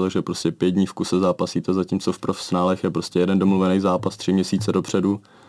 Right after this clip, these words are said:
Na toho soupeře se můžete připravit a je to jednodušší, no.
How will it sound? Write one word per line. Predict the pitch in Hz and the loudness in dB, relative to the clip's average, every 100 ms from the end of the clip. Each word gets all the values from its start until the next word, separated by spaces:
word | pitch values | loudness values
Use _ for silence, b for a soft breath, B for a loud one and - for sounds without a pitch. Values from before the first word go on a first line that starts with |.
| B B B B | B B B B
Na | 101 | -4
toho | 98 101 | 0 -2
soupeře | - - 98 | -2 -4 -2
se | 101 101 | -2 0
můžete | 98 98 87 | 0 0 -4
připravit | - - - 95 98 - _ - - | -4 -2 0 2 0 -2 _ -14 -6
a | 95 98 - - | -6 -6 -8 -4
je | |
to | 90 | 0
jednodušší, | 98 95 98 - - | 2 2 0 -2 -8
no. | 123 | -10